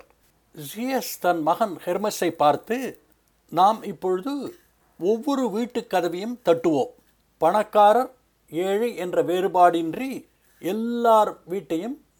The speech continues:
நாம் விஜயம் செய்வோம். இதன் மூலம் யாரெல்லாம் பசியோடு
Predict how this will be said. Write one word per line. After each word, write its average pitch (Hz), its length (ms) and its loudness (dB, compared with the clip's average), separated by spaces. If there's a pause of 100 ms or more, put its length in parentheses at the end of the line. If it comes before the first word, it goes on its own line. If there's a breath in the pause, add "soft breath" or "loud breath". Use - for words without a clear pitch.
நாம் 160 380 0 (280)
விஜயம் 165 380 -2
செய்வோம். 113 400 -8 (400)
இதன் 202 300 -4
மூலம் 226 500 -4 (500)
யாரெல்லாம் 220 760 2 (180)
பசியோடு 233 920 -2